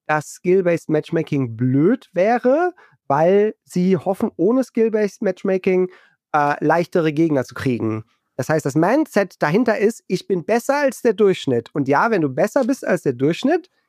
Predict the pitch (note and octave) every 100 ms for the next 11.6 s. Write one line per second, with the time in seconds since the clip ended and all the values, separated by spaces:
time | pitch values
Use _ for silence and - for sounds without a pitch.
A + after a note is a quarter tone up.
0 | _ _ F#3 F#3 - - - D#3+ G3+ A3+
1 | A3+ A3 G#3+ F#3+ G3+ F#3+ G3 F#3 E3+ D3+
2 | D3 _ _ - D#3+ B2+ C#3+ - - C3
3 | - A3 E4 _ _ _ _ - C3+ -
4 | D3+ G3 G#3 F#3 G3+ G3 D#3+ - E3 B3+
5 | D4+ - G#3 F3+ F3+ F3+ D#3 D3+ C#3+ C#3
6 | C#3 C3 B2+ - - _ - C3 B2+ B2+
7 | B2+ - B2+ D3 D#3+ D3+ C#3 - C#3+ C3
8 | A#2+ C#3 - C#3 A#2+ F#3+ D4+ E4 G#3 D3
9 | - C#3+ B2+ D#3 C3+ C3 B2 B2 A2 -
10 | A2 A#2 G2+ A2+ G2+ - _ _ _ -
11 | D3+ D3 D3 D3+ D3